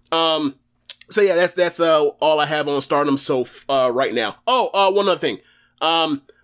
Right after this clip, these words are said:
they did a Future of Stardom rematch.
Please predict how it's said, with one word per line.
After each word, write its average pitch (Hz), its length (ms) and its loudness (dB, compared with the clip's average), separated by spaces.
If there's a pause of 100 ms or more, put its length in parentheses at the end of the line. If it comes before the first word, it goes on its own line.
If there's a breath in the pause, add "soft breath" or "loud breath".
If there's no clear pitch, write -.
they 170 80 0
did 220 180 2
a 214 140 2
Future 208 360 -4
of 185 120 0
Stardom 175 600 0 (680)
rematch. 170 640 0